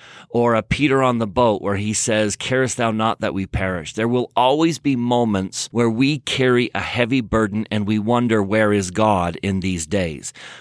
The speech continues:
Well, that's Israel in bondage, and that's what Egypt is. We get to see how God reacts when we are suffering. We get to see how we should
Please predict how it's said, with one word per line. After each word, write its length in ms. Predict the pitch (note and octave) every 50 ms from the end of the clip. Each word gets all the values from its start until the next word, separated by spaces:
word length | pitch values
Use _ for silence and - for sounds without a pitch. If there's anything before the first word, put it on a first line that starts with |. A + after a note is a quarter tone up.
| - -
Well, 140 | A#2 A#2+
that's 560 | A#2 G2 B2 B2+ C#3 E3+ F#3+ - - - - - _
Israel 720 | - D#3+ F#3 D#3+ - G2+ G#2+ G#2 F#2 F2 F2 G2 G#2+ G#2 _ -
in 240 | A#2 A#2+ A2+ A#2 A2
bondage, 500 | G#2 G#2 G#2 G2+ F#2 E2+ E2 - - A2
and 140 | G#2 G#2
that's 280 | F2 B2 C#3 F3 - -
what 140 | G3 G3 -
Egypt 460 | - F3 E3+ C#3+ A#2 C3+ B2+ - -
is. 260 | A#2+ G#2 E2+ - - G#2+
We 80 | A2+
get 260 | G#2 F2 C3 C#3+ D3+ -
to 100 | F3+ F3
see 500 | - - - D#3+ D#3 C#3 C3+ C3+ C3 B2 -
how 240 | - C3+ A#2+ A#2+
God 440 | A#2+ G#2 F2+ - B2+ C3 C#3+ E3 D#3
reacts 580 | D3 E3 D#3+ B2+ A#2 A#2+ B2 A#2+ - - - -
when 340 | A#2+ B2 A#2+ A2 A2 G#2+ G#2+
we 300 | A#2 C#3 D#3+ E3+ F3 -
are 180 | A#2+ A#2 G#2
suffering. 580 | - - - A2+ G2 - - - D#2+ D2+ D2+ F#2+
We 100 | A2 A#2
get 180 | - D3 -
to 100 | - D3
see 220 | C#3 - - D3 D3
how 180 | C#3+ C#3+ C#3
we 200 | C#3 C3 D#3 D#3+
should 500 | D3 - - - F3 F3 G3+ A3 G#3 B3